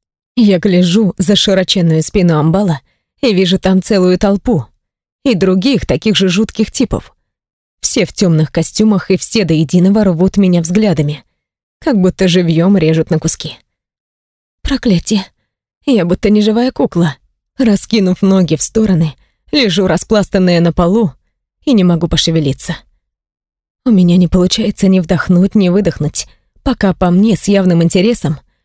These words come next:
шарят наглые глаза незнакомца. Его взгляд, как у хищной птицы, ястреба.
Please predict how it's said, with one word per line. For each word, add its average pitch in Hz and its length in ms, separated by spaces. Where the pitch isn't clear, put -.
шарят 185 460
наглые 175 460
глаза 170 380
незнакомца. 160 720
Его 185 280
взгляд, 185 440
как - 200
у 175 40
хищной 196 460
птицы, - 560
ястреба. 185 580